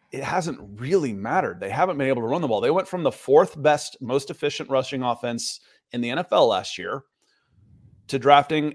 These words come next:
a, a running back in the top ten and an offensive guard with the number two pick, and they have dropped to twenty-seventh year over year after making that investment. The defense, they put a lot of money into it on the defensive side of the ball,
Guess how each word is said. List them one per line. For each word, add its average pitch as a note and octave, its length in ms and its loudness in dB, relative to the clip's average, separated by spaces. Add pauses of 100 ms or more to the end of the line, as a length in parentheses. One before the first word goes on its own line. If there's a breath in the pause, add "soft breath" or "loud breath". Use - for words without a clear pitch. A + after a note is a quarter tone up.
a, B2+ 200 -2 (200)
a B2 120 -2
running F3 400 4
back B2 560 0 (500)
in C3 100 -4
the C#3+ 80 -4
top D#3 340 4
ten C#3 440 -2 (520)
and B2 100 -6
an B2+ 60 -4
offensive F3+ 500 -2
guard D3+ 300 8
with C3+ 80 -10
the C3+ 80 -6
number D3 240 0
two D3+ 180 -4
pick, C3 300 -4
and A#2+ 80 -6
they B2 80 -6
have A2+ 80 -6
dropped C3 280 2
to C3 60 -16
twenty-seventh A#2 760 -8 (800)
year B2+ 220 -2
over A#2+ 240 -2
year A2+ 220 -2
after A2+ 260 -4
making B2 320 -6
that A#2 140 -4
investment. G#2+ 500 -6
The A2 60 -10
defense, C3 600 -4
they A#2+ 140 -4
put C3 240 -2
a - 20 2
lot G#2+ 260 2
of D3 60 -2
money D#3 280 -4
into A#2+ 320 -6
it A#2 100 -2
on A2 160 -8
the A2 80 -10
defensive C3+ 400 -8
side C3 200 2
of A#2 60 -4
the A#2 60 -4
ball, A2+ 380 2